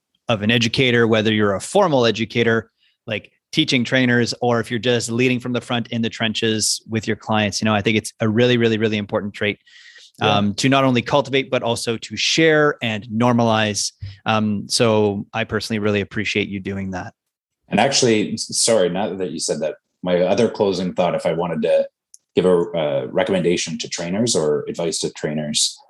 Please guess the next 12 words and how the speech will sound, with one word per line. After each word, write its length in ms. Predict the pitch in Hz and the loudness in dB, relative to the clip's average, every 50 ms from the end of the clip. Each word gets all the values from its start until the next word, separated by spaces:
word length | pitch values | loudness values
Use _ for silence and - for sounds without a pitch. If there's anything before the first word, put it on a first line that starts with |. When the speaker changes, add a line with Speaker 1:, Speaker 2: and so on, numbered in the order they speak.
| _ | _
Speaker 1:
Hmm. 160 | - 120 120 110 - - - | 0 2 2 0 -2 -2 0
Speaker 2:
uh, 320 | 98 98 98 95 95 - - | 2 4 4 4 2 2 0
do 220 | 80 - 101 110 | -2 0 2 2
it 100 | 156 175 147 | 2 4 2
yourself, 680 | 143 139 - - 82 80 120 135 - - - - - _ _ _ _ _ _ _ _ _ _ _ _ _ _ _ - | 0 0 0 0 0 0 0 0 -2 -4 -8 -16 -18 _ _ _ _ _ _ _ _ _ _ _ _ _ _ _ -4
like, 120 | 92 90 | -2 -2
lead 200 | 90 98 120 131 | 0 -2 -2 -2
from 140 | - 156 143 | -2 -2 -2
the 80 | 131 110 | -2 -2
front. 280 | - 101 110 120 - - _ _ _ _ _ _ - | -2 0 0 0 -2 -4 _ _ _ _ _ _ -2
Speaker 1:
Hmm. 60 | 117 | 2
Speaker 2:
Um, 640 | 117 117 113 95 95 95 95 95 95 95 - - | 2 4 4 2 2 2 2 2 2 2 0 -4